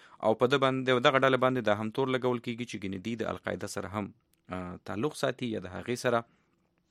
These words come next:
آ، د دغه ډلې اړیکې دي. دا نوموړی ملک اسحاق په کال نولس سوه اووه نوي کې،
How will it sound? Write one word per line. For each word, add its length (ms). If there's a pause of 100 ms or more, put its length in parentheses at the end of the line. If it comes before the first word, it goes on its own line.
(400)
آ، 340
د 180
دغه 460
ډلې 460 (260)
اړیکې 300
دي. 160 (600)
دا 420 (160)
نوموړی 440
ملک 300
اسحاق 320
په 80
کال 240
نولس 300
سوه 400 (140)
اووه 260
نوي 360
کې، 320